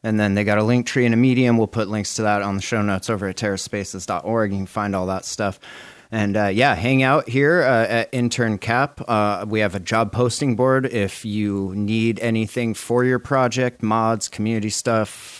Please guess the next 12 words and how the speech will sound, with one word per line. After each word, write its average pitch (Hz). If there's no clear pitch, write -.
coders, 110
whatever. 104
Uh, 98
there's 104
probably 117
not 101
very 104
many 101
coders 104
right 107
now, 107
but 104